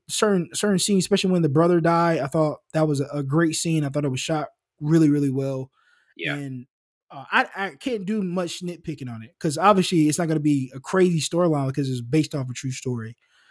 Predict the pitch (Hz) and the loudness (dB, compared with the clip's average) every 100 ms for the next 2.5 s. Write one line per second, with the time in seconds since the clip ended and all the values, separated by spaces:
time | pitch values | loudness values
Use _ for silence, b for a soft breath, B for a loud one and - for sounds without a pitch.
0 | _ - 147 131 131 139 - 302 233 202 | _ -6 0 0 0 -2 2 4 6 6
1 | 156 160 196 196 185 175 - - 165 196 | 6 4 2 2 2 2 -2 -4 2 2
2 | 202 202 180 143 | 4 0 0 -4